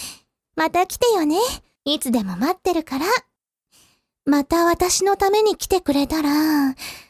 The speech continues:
お兄さんには、特別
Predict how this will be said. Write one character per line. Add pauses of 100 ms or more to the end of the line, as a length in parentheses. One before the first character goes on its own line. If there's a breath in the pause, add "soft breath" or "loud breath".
(140 loud breath)
お
兄
さ
ん
に
は、 (400)
特 (400)
別